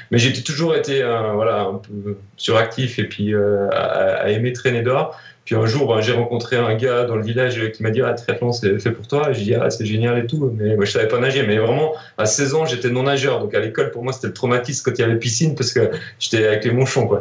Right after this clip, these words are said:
Donc, euh, voilà, euh, j'ai des très mauvais souvenirs de tout ça, comme on peut imaginer quand on a seize ans. <laughs> Et puis, euh,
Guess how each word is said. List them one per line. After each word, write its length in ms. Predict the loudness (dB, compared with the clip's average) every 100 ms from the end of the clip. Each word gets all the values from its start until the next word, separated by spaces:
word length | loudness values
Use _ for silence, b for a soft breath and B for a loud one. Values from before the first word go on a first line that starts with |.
| B B -4 0
Donc, 200 | 2 4
euh, 140 | 4
voilà, 300 | 4 4 4
euh, 260 | 2 2 0
j'ai 160 | 0
des 140 | -2 -2
très 160 | 0
mauvais 160 | 2 2
souvenirs 300 | 2 0 0
de 40 |
tout 80 | 0
ça, 320 | 0 0 0 B B _ _
comme 140 | -4
on 40 | -2
peut 160 | 0
imaginer 480 | 2 2 2 0 0
quand 180 | 0 0
on 80 | 2
a 80 |
seize 260 | 2 0 2
ans. 140 | 2 2 2
<laughs> 120 | 2
Et 140 | 2 0
puis, 340 | -2 -4 0
euh, 140 | 2